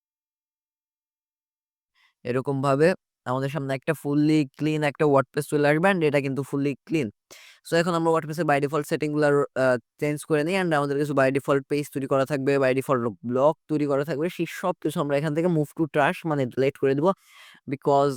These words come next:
এগুলো আমাদের আর কোনো দরকার নেই। So, like, আমরা এখান থেকে post, all post and appearance থেকে সবকিছুই আমরা, থিম, প্লাগইন যা রয়েছে, সবকিছু আমরা ডিলিট করে দিব। So, থিম থেকে আমরা একটু আসি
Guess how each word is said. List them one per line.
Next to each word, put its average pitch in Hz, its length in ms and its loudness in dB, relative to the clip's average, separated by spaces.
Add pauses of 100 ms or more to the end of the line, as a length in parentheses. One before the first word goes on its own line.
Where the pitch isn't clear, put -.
এগুলো 131 240 0
আমাদের 127 260 -2
আর 127 120 2
কোনো 139 200 -4 (140)
দরকার 139 280 0
নেই। 101 200 -12 (720)
So, - 100 -14
like, 135 220 0
আমরা 131 180 -2
এখান 135 160 -4
থেকে 127 180 -6 (200)
post, 151 640 2 (120)
all 117 220 4 (180)
post 156 640 0 (460)
and 120 300 -2 (200)
appearance 123 840 -2
থেকে 127 360 -4
সবকিছুই 147 500 -6
আমরা, 131 280 -2
থিম, 135 300 -2 (180)
প্লাগইন 127 420 0
যা 127 180 2
রয়েছে, 123 280 0
সবকিছু 147 400 -4
আমরা 131 160 0
ডিলিট 120 280 -2
করে 131 160 0
দিব। 151 140 0 (920)
So, 151 180 2 (600)
থিম 135 260 -4
থেকে 143 320 0
আমরা 131 180 2
একটু 135 240 0
আসি 135 300 2